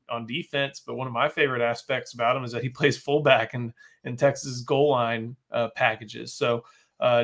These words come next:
definitely someone who is willing to do whatever it takes for the team, uh, to, to have success, and someone who's not afraid to, you know, use that maturity for even being what I think just a junior, uh, use that maturity and,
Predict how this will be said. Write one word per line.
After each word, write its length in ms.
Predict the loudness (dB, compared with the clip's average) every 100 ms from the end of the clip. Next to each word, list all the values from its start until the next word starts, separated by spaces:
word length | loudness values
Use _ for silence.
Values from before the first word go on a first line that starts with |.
| 6
definitely 380 | 4 6 2 0
someone 420 | 0 0 0 0
who 240 | 0 0
is 160 | -2 -2
willing 360 | 2 2 2 -2
to 60 |
do 280 | -2 -2 -2
whatever 380 | 0 0 0 -2
it 120 | -4
takes 320 | -2 -2 -4
for 140 | -10 -10
the 100 | -8
team, 520 | -2 0 0 -2 -8 _ _ _ -2
uh, 300 | 0 0 -2
to, 280 | -6 -8 -6
to 120 | -4
have 260 | 0 0 0
success, 640 | -8 -6 0 2 2 0
and 240 | -6 -6 -6
someone 300 | -4 -2 -2
who's 360 | -2 -4 -8 _ _ _ 6
not 180 | 10 10
afraid 520 | 8 8 8 8 4
to, 360 | 0 0 -4 -10
you 100 | -8
know, 180 | -4 -4
use 460 | -2 4 6 6 6
that 200 | 4 4
maturity 540 | -2 4 6 6 4
for 360 | 0 0 -2 -4
even 220 | -4 -2
being 220 | 0 0 2
what 140 | 0
I 60 | -2
think 220 | -6 -6
just 220 | -8 -8
a 40 |
junior, 640 | -12 -6 -4 0 0 0 -4 _ _ _
uh, 400 | 2 4 4 0 -4 _ -20 _
use 260 | 0 2 6
that 140 | 4
maturity 600 | 2 0 2 4 2 0 0
and, 280 | -2 -6